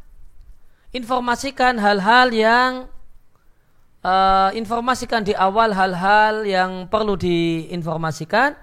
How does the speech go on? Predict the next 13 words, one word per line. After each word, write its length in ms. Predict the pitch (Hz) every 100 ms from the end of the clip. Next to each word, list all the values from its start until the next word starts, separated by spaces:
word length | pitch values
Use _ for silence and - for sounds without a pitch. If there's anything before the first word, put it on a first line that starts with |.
| - - - - -
sehingga, 800 | - 202 202 233 247 240 226 - - -
eh, 1040 | - 190 190 190 180 185 185 190 - - 196
apa, 560 | 196 208 208 - - - - - - - - - - - -
pihak 480 | 214 190 196 196 185
lain, 640 | 185 196 220 233 226 -
pasangan 400 | - 175 196 208
dalam 240 | 185 170 170
ini 160 | 214
tidak 320 | 208 185 190
merasa 560 | 175 175 202 180 196 190
ditipu, 480 | 160 135 139 135 110 - - - - - - -
merasa 240 | 170 170
dikecoh. 640 | 156 143 - 139 - -